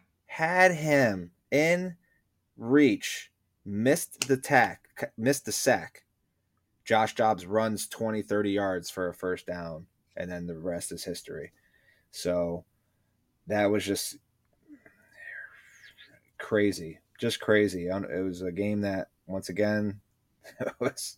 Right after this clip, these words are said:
just unpredictable. Absolutely unpredictable. No ways. Even if you told me Josh Dobbs was starting that game, I'm still taking the Falcons, and I'm still betting big on them. I'm thinking to myself,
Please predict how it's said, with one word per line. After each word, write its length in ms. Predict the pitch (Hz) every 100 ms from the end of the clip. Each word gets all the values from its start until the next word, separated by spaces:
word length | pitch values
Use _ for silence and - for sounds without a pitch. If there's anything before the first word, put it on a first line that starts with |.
| -
just 360 | 107 - - _ _ _ _ _ _ -
unpredictable. 800 | 110 113 113 98 95 90 85 85 _ _ _ _ _ _ _ -
Absolutely 460 | 117 113 110 107
unpredictable. 640 | 104 104 101 95 98 98 95 -
No 260 | 98 107 110
ways. 380 | 110 107 104 - - -
Even 320 | 135 160 165
if 200 | 131 135
you 100 | 127
told 320 | 107 117 117 110
me 180 | 104 98
Josh 360 | 107 104 101
Dobbs 340 | 104 98 92 90
was 160 | 90
starting 340 | - 95 92 95
that 180 | 92
game, 280 | 87 95 92
I'm 100 | 92
still 480 | 90 - - 104 101
taking 400 | - 101 92 92
the 80 | 92
Falcons, 640 | 95 92 90 90 90 - _ _
and 100 | -
I'm 60 | 87
still 240 | - 98
betting 280 | 87 92 87
big 200 | 92 92
on 160 | 87 90
them. 200 | 87 - _ - - _
I'm 220 | 220 113 117
thinking 300 | 120 110 104
to 120 | 101
myself, 520 | 95 95 107 98 -